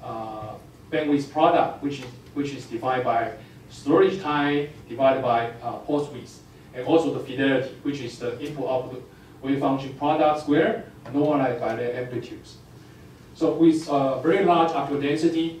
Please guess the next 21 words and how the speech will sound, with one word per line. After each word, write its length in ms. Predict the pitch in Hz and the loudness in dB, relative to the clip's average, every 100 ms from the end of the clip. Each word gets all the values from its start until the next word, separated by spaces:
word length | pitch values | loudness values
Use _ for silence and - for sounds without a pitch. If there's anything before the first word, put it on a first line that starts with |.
| 139 | -10
and, 200 | 139 135 | -8 -6
uh, 300 | 127 123 117 | -6 -6 -4
long 220 | 147 196 214 | -2 0 -2
coherence 480 | - - 135 120 | -6 -4 -4 -4
time. 300 | - 131 - - - - - - - - - - | -8 -8 -8 -10 -18 -20 -20 -20 -20 -20 -20 -2
Also 380 | 160 208 240 147 | 4 6 6 4
this, 240 | 143 143 | 2 0
uh, 160 | 131 - - | -4 -6 -2
forward 340 | 196 196 160 | 2 4 4
write-in 540 | 147 165 156 170 143 127 | 4 2 0 0 -2 -4
and 240 | 123 - | -10 -6
backward, 600 | 170 180 143 139 123 - - | -4 0 2 2 2 -2 -6
uh, 180 | 120 117 123 | -8 -8 -8
retrieving 680 | 120 - 160 147 135 135 | -6 4 6 6 0 -4
process, 560 | - 156 160 185 175 - - - - | -4 -2 -2 -2 -4 -6 -16 -18 2
we 160 | 302 - | 2 2
can 180 | 139 | -2
enhance 680 | - 131 120 214 180 143 - | -6 -10 -8 -4 -4 -4 -10
this 220 | - 135 | -10 -10
storage 340 | - 160 160 143 | -4 2 4 4
efficiency 680 | - - 143 143 123 113 | -2 -4 -4 -6 -10 -14